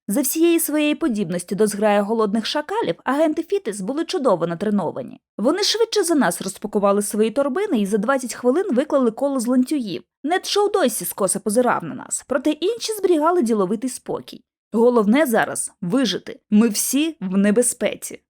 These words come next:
"Затишно вийшло", обізвався Джордж. "До речі, Кіпсе, в тебе чудовий одеколон". "Дякую". "Замовкніть", прошепотіла я. "Слухаймо". Отже, ми стояли й мовчали.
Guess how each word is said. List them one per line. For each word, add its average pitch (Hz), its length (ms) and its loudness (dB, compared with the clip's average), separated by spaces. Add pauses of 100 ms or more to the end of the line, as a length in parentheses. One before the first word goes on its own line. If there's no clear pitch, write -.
(200)
"Затишно 247 580 -2
вийшло", - 480 -4 (120)
обізвався 196 640 0
Джордж. 226 500 -2 (280)
"До 359 120 2
речі, 233 300 -2
Кіпсе, - 400 -6
в - 120 -20
тебе 403 220 0
чудовий 403 420 0
одеколон". 359 640 -2 (240)
"Дякую". 180 640 -4 (280)
"Замовкніть", 247 1040 2 (100)
прошепотіла 214 640 0
я. 208 280 0 (140)
"Слухаймо". 208 800 -2 (320)
Отже, 440 420 2
ми 339 60 0
стояли 208 520 4
й 208 40 4
мовчали. 180 640 -2